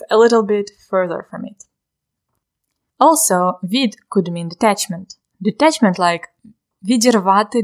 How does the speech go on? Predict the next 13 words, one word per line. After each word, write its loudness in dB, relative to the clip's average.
гудзик -2
від -8
сорочки. -2
Відірвати 2
is -8
to -10
tear 0
a -8
button -2
off 2
a -10
shirt. -8
Відірвати 0